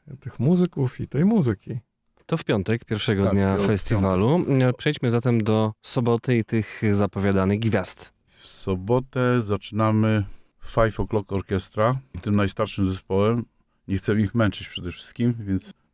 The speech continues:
Speaker 3: na początku.
Speaker 1: Nie ma
Speaker 3: Tru-
Speaker 1: supportów tutaj.
Speaker 3: Tak, trudno <laughs> twierdzić, że ten jest gorszy, ten jest lepszy. Po prostu
Speaker 1: Mhm.
Speaker 3: każdy jest dobry w tym, co robi.
Speaker 2: Ale ten zespół akurat, mówimy o Five O'Clock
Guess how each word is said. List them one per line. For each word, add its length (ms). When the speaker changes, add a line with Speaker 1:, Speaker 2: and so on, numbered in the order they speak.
Speaker 3:
na 180
początku. 640
Speaker 1:
Nie 100
ma 100
Speaker 3:
Tru- 40
Speaker 1:
supportów 520
tutaj. 420
Speaker 3:
Tak, 280
trudno 240
<laughs> 140
twierdzić, 260
że 60
ten 120
jest 140
gorszy, 280
ten 120
jest 140
lepszy. 260
Po 60
prostu 200
Speaker 1:
Mhm. 200
Speaker 3:
każdy 140
jest 120
dobry 260
w 180
tym, 240
co 160
robi. 320
Speaker 2:
Ale 220
ten 200
zespół 340
akurat, 540
mówimy 420
o 80
Five 260
O'Clock 260